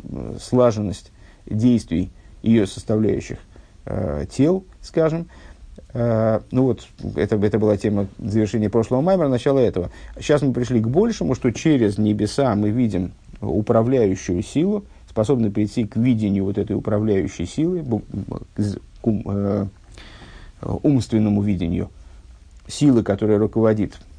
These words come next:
э, всеми этими процессами. А, и вот сейчас мы, м, по-, прояснили, при чем тут, в чем связь между этой силой и Тиферес, э, и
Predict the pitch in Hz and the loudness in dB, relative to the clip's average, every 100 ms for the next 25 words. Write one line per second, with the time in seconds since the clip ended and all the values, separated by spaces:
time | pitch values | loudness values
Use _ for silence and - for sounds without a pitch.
0 | - 113 - - - 110 107 120 131 147 | -10 -8 -6 -6 -2 0 0 0 -2 -2
1 | 147 156 147 160 185 180 - - - 113 | 0 0 -2 -2 -4 -6 -18 -16 -4 0
2 | 110 110 107 - - 143 139 117 104 123 | 2 4 2 0 -2 2 4 2 2 0
3 | 104 110 101 95 90 - - - - - | 0 0 -2 -4 -8 -10 -10 -10 -10 -10
4 | - 67 - 113 113 - 156 202 165 127 | -8 -6 0 4 4 2 0 2 2 2
5 | - - - 117 110 143 131 110 98 - | 0 -8 -4 -2 0 0 0 -2 -4 -4
6 | 143 135 - 135 120 98 104 104 104 101 | 0 0 0 2 2 0 -2 0 0 0
7 | 113 110 196 208 165 151 - 127 139 135 | 0 -4 0 0 0 -2 -6 -2 2 2
8 | 127 127 131 - - - 120 - 160 151 | 0 -2 -8 -20 -20 -2 -2 2 2 2
9 | 143 - - - - - - - 107 104 | -2 -6 -20 -20 -20 -20 -10 -4 -2 -2
10 | - 117 127 135 131 | -2 0 2 4 4